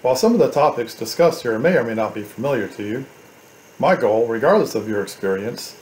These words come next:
is for you to know significantly more about control boards at the end of this video. A control board is a collection of circuits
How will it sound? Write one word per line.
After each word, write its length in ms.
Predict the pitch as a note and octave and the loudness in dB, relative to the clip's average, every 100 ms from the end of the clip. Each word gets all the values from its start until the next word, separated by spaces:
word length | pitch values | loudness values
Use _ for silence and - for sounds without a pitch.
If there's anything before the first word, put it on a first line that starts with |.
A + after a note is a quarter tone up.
| B2 | -8
is 160 | A2+ | -6
for 120 | - | -4
you 160 | C3+ G3 | -2 0
to 100 | C#3 | 0
know 160 | A#2+ A#2+ | 0 0
significantly 580 | A#2+ A2 F3+ - D3+ C3+ | 0 -4 -4 -4 -4 -2
more 240 | A#2+ A2+ | 0 2
about 240 | G2 G2+ | 0 -2
control 320 | - - D#3 C#3 | -4 0 2 2
boards 340 | A2 G#2+ G#2+ | 2 -2 -2
at 120 | G2+ | -8
the 80 | G#2+ | -6
end 100 | A2 | -4
of 60 | A#2 | -4
this 160 | A2+ | -6
video. 400 | - G2+ F#2+ - - - - - - - - - _ _ _ _ _ _ _ _ _ B2+ | -4 -4 -4 -6 -8 -20 -20 -20 -20 -20 -20 -20 _ _ _ _ _ _ _ _ _ -4
A 80 | |
control 420 | A#2+ A2+ - F#3 D#3+ | -2 -2 2 4 4
board 340 | G#2+ A#2 C3 | 2 2 0
is 160 | G#2 G#2 | -4 -6
a 100 | G2+ | -6
collection 760 | A2+ A#2+ D#3+ - A#2 C3 C3 - - | 0 2 0 0 -2 -2 -4 -8 -10
of 180 | G#2+ | -8
circuits 600 | - F3+ G#3+ A2 G2 - | -2 0 0 -2 -6 -10